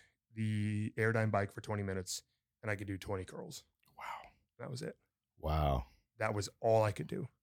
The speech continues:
Speaker 1: Um, and at first, I'm like, "Man, that's such a limitation.
Speaker 2: Mm-hmm.
Speaker 1: I, I can't believe I can only," you know, and now looking back, I'm like, "I, I can't believe I could only do that." But I'll tell you what, the first time I got on the bike and I could only pedal for five minutes and do three curls,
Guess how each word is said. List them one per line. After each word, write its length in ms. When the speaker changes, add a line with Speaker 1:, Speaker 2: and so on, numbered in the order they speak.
Speaker 1:
Um, 360
and 320
at 120
first, 440
I'm 60
like, 140
"Man, 300
that's 160
such 200
a 40
limitation. 640
Speaker 2:
Mm-hmm. 220
Speaker 1:
I, 160
I 60
can't 260
believe 180
I 60
can 160
only," 380
you 80
know, 120
and 180
now 200
looking 220
back, 220
I'm 80
like, 160
"I, 260
I 60
can't 200
believe 320
I 120
could 160
only 160
do 160
that." 160
But 80
I'll 80
tell 160
you 100
what, 220
the 60
first 220
time 100
I 60
got 140
on 80
the 60
bike 240
and 100
I 20
could 160
only 140
pedal 220
for 140
five 220
minutes 280
and 120
do 120
three 240
curls, 420